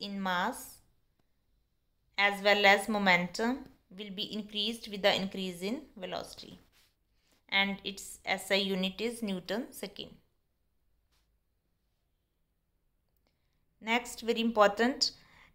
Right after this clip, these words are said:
law of conservation of momentum.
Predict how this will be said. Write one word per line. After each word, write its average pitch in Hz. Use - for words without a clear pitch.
law 240
of -
conservation 233
of 233
momentum. 220